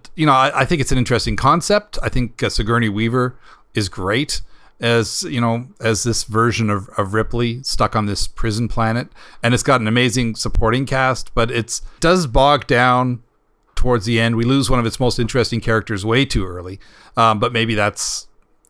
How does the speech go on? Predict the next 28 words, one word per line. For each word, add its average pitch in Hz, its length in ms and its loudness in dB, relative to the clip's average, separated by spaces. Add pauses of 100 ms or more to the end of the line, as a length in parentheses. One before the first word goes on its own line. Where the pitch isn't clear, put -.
(180)
you 110 100 -2
know, 98 80 0
that's 101 160 -2
a 110 60 -2
nice 101 240 -2
little 95 340 -2 (160)
keep - 220 -2
you 110 100 0
on 95 80 0
your 95 100 -2
toes 104 480 2
kind 107 240 -4
of 92 160 -8
maneuver, 104 480 -4 (320)
I 110 60 0
suppose. 107 540 0 (480)
It's 131 120 0
just - 220 0
so 165 180 4
grim 139 360 2
and 120 120 0
grimy, 117 380 2
and 110 80 -2
the 107 60 -6
characters 123 420 0
are, 110 260 -4
are 107 100 -6
so 110 440 0